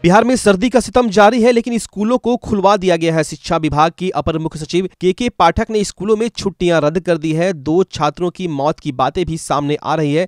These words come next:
इधर पटना डीएम और केके पाठक में छुट्टी को लेकर ठन गई है।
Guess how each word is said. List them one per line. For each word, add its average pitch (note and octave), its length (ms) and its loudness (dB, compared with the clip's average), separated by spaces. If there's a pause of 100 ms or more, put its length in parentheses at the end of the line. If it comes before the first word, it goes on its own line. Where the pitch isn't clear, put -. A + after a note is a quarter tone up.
इधर F#3+ 160 2
पटना G#3+ 380 0
डीएम G3+ 500 0
और F3+ 140 4
केके F3+ 320 -4
पाठक E3 440 0
में G3+ 140 0
छुट्टी - 400 -6
को F3+ 140 0
लेकर E3+ 280 0 (200)
ठन F#3 200 -2
गई E3 200 0
है। F3+ 160 0